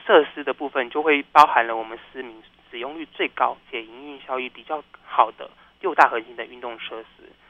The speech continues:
那有包含了游泳池、综合球场、羽球场、体适能中心、韵律的韵律教室，还有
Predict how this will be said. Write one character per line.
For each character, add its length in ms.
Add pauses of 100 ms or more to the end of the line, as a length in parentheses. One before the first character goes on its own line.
(220)
那 80
有 120
包 120
含 140
了 140
游 100
泳 120
池、 260 (280)
综 140
合 100
球 240
场、 300 (120)
羽 100
球 180 (100)
场、 160 (480)
体 120
适 80
能 160
中 180
心、 320
韵 100
律 100
的 180
韵 160
律 100
教 220
室， 120
还 180
有 220